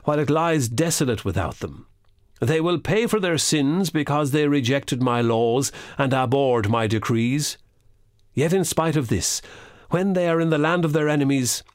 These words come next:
I will not reject them or abhor them so as to destroy them completely, breaking my covenant with them.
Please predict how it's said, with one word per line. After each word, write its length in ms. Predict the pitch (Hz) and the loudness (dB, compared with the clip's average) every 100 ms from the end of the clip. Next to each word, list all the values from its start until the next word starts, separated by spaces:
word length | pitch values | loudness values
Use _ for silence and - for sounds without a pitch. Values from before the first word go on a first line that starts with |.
| _ _ _ _ - _ - | _ _ _ _ -20 _ -8
I 160 | 139 180 | -2 0
will 140 | 170 | 2
not 260 | 165 185 - | 2 0 0
reject 480 | 175 113 139 - - | 0 0 -2 -4 -2
them 240 | 175 180 - - | -2 -2 -4 -2
or 120 | 151 | 0
abhor 420 | 143 139 151 139 | 2 2 2 2
them 200 | 131 175 - - | 0 -2 -6 -4
so 260 | - 160 | 0 2
as 180 | 160 151 | 0 0
to 120 | - | -2
destroy 460 | 147 147 - 147 156 | 0 0 0 0 2
them 180 | 120 120 | 2 0
completely, 640 | 107 95 117 - 107 143 - - | 0 0 -2 -2 -2 -4 -6 -14
breaking 460 | - 117 185 180 170 | -4 0 0 0 0
my 180 | 147 143 | 0 0
covenant 460 | - 143 135 135 | 0 0 0 0
with 200 | 104 123 | 0 -2
them. 280 | 107 101 147 | -2 -2 -4